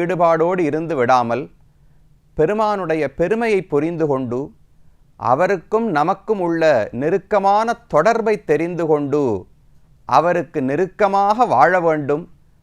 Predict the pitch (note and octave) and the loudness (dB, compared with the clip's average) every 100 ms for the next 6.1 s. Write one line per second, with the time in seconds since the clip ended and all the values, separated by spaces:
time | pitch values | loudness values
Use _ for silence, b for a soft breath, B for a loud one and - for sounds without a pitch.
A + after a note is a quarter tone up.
0 | - C3 D3 D#3+ D#3 D3+ F3+ - C4 - | -6 -2 0 0 0 -2 -4 -6 -6 -2
1 | D3 F#3 - - B3 - G#3 - A3 D#3+ | 0 0 -4 -6 -4 0 -2 -2 -4 -2
2 | D3+ F3 D#3+ C3+ C3+ A#2+ F#2+ - _ - | -2 0 2 2 0 -2 -6 -14 _ -12
3 | B2 E3 F#3 F3+ E3 C3 G2 - _ _ | -6 -6 -4 -4 0 0 -2 -8 _ _
4 | _ _ G#2 A#2 D#3+ - E3+ E3 E3 E3 | _ _ -4 -2 -2 -2 -4 -2 -2 -4
5 | F3+ _ _ _ _ G2+ A#2+ D#3+ F3+ G3 | -8 _ _ _ _ -4 -2 0 0 0
6 | A3+ | 0